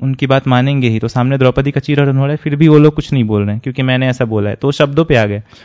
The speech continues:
तो शब्दों की बात नहीं है, बाबा ने कहा है, "हाँ जी करो", लेकिन परिस्थिति के अनुसार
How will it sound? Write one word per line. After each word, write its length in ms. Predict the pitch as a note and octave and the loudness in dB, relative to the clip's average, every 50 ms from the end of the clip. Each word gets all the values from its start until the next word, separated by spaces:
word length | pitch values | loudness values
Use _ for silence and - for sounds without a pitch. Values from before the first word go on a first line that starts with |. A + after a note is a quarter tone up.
| _ _ - | _ _ -14
तो 60 | C3+ | -10
शब्दों 300 | - D3 C#3 C#3+ D#3+ F3 | -6 -6 -4 -4 -4 -4
की 100 | F3+ F3+ | -4 -2
बात 240 | E3 E3 D#3+ D#3+ E3 | -2 -2 -2 -2 -2
नहीं 120 | E3 C#3+ | -2 0
है, 60 | A#2+ | 0
बाबा 220 | A2+ A#2+ B2 C3+ D#3 | 0 0 0 0 0
ने 100 | E3+ D#3+ | -2 -2
कहा 120 | E3 E3+ | 0 0
है, 60 | E3+ | 0
"हाँ 160 | C#3+ C#3 C3 | 2 2 2
जी 120 | B2+ C3 C3 | 0 0 -4
करो", 220 | B2+ A#2 A2 A2+ | -4 -2 0 0
लेकिन 280 | A#2+ C3 C3 F3 F3+ F#3+ - _ _ _ _ _ _ - _ - | 0 0 0 0 -2 -4 -4 _ _ _ _ _ _ -10 _ -2
परिस्थिति 420 | C#3+ D3+ D3+ - - D#3+ - G3 | 0 0 0 -2 -6 -6 -6 -4
के 80 | F#3 F#3 | -4 -2
अनुसार 420 | E3 E3 D#3 E3 E3+ E3+ E3 - | -2 -2 0 0 -2 -2 -2 -4